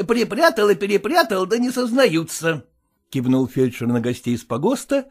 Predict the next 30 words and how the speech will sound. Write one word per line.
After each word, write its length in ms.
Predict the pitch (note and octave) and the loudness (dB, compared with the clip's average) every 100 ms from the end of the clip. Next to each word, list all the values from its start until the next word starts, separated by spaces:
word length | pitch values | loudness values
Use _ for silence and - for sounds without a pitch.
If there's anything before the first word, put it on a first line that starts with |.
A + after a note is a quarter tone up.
| _ - _ | _ -20 _
которые 440 | G3+ D4 C#4 B3+ | 0 0 0 -2
самым 380 | - E3+ D#3 B2+ | -2 0 0 0
спокойным 640 | - - B2+ A#2+ A2 G#2+ | -2 -6 -2 0 0 0
видом 300 | G#2 B2 A2 | -2 -2 -2
стояли 460 | A2 - A#2 A#2 G#2 | -4 -4 0 0 -2
перед 260 | - G#2 - | -6 -12 -12
столом 400 | - A#2+ A#2 F#2+ | -4 -2 -2 -4
с 20 | |
закуской 720 | G2+ D3+ C4 - C#4 B3+ - - | -8 -4 -4 -2 -2 -2 -4 -16
и 160 | - F#3 | -6 -2
умильно 480 | G#3 C#4+ D4 B3 G#3+ | 0 2 4 4 2
посматривали 720 | D#3+ - D3+ C3 A#2 A#2 A2+ | 0 0 0 0 -2 -2 0
на 120 | A2 | 0
бутылку, 560 | A2 C#3+ D4 D4 - G#3 | 0 0 0 0 -2 -4
изображающую 840 | E3 D#3 E3 A3 B3+ G3 - C#3+ | -2 0 0 0 -2 -4 -4 -2
медведя 480 | C3 C3 E3+ A3 E3 | 0 0 -2 -2 0
на 120 | B2 | -2
задних 460 | A#2 D3+ C3+ A2 - | 0 -2 0 -4 -4
ногах. 560 | G2+ F2+ G2 - - - _ _ _ _ _ _ _ _ _ _ _ _ _ | -10 -10 -14 -16 -20 -20 _ _ _ _ _ _ _ _ _ _ _ _ _
Фельдшер 500 | - C#3 C3 - B2+ | 0 2 2 -2 0
махнул 460 | C3 B2+ B2+ C3 | 0 0 0 0
рукой 540 | B2+ B2+ A#3+ D4 D4+ A#3 | 0 -2 0 0 0 -2
и 60 | F#3 | -6
стал 340 | - C4+ C#4+ | -4 -4 -2
приглашать 580 | F3+ D#3 D#3+ D#3+ B3+ A3 | -4 -2 -2 -2 -4 -2
гостей 440 | C#3+ D3+ - A3+ | -4 -4 -6 -6
к 80 | A3+ | -6
столу 360 | - C#3+ E3 E3+ | -6 -4 -4 -6
с 60 | |
закуской. 800 | A2+ A2 - G#2+ - - G#2 A2 | -4 -6 -6 -12 -12 -12 -10 -12